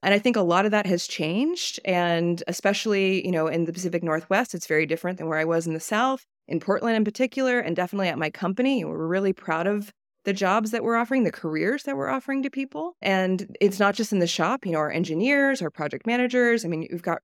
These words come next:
a really amazing array of opportunities. And a lot of people don't even realize that you can be a computer programmer and work in a manufacturing environment. You can be a robotic operator and work in a manufacturing environment. You can have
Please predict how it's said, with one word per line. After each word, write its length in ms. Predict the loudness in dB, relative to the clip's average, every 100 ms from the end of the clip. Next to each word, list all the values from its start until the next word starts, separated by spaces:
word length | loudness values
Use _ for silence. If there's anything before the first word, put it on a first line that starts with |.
| -6
a 60 | -2
really 300 | 2 4 4
amazing 600 | 2 2 2 2 0 2
array 520 | 2 4 4 4 4
of 140 | 2 0
opportunities. 840 | -2 -2 -4 0 0 2 0 -2
And 180 | -2 -2
a 60 | 0
lot 160 | 2 0
of 60 |
people 260 | -2 -2 -2
don't 220 | -2 -2
even 180 | 0 0
realize 540 | 2 2 2 2 0
that 140 | -4 -6
you 160 | -6
can 160 | -2 -2
be 100 | 0
a 80 | 0
computer 320 | 0 -2 -4
programmer 540 | 0 -2 0 -2 -4
and 180 | -4 -4
work 240 | -2 -2 -2
in 60 |
a 40 | -2
manufacturing 640 | 0 -2 -2 -6 -6 -8
environment. 460 | -6 -8 -8 -14 -18 _ _
You 120 | -6
can 200 | -2 0
be 300 | 0 2 2 2
a 120 | 4
robotic 680 | 4 4 2 0 -2 -4 -4
operator 580 | -2 0 2 2 0 -4
and 160 | -4
work 320 | 0 -2 -2 -4
in 140 | -2
a 40 | 0
manufacturing 540 | -2 -2 -4 -6 -8
environment. 400 | -12 -8 -8 -8 -10
You 120 | -10
can 200 | -6 -4
have 420 | 2 2 2 0